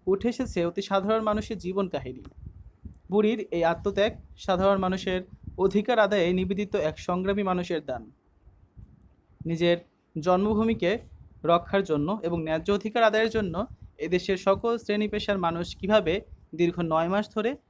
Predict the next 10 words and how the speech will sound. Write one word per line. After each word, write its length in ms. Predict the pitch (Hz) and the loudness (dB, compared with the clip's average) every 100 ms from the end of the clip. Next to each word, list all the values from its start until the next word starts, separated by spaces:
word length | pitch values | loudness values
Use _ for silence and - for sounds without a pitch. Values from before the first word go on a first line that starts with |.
| _ - | _ -18
সংগ্রাম 480 | - 196 185 185 202 | -4 0 2 2 0
করে 200 | 196 196 | 2 0
জীবন 360 | 175 170 175 175 - _ - - | 0 -2 -2 -4 -8 _ -14 -8
উৎসর্গ 640 | 180 - 214 196 208 226 _ | -8 -2 0 2 -2 -2 _
করেছে, 360 | 175 175 175 170 | -2 -2 -2 -2
তারই 260 | 170 170 | 0 0
ধারাবাহিক 480 | 175 170 175 180 185 | 2 2 2 0 -2
বিবরণ 360 | 165 156 170 170 | -6 -4 -4 -2
পাওয়া 240 | 160 160 | 0 -2
যায় 220 | 160 147 | -2 -6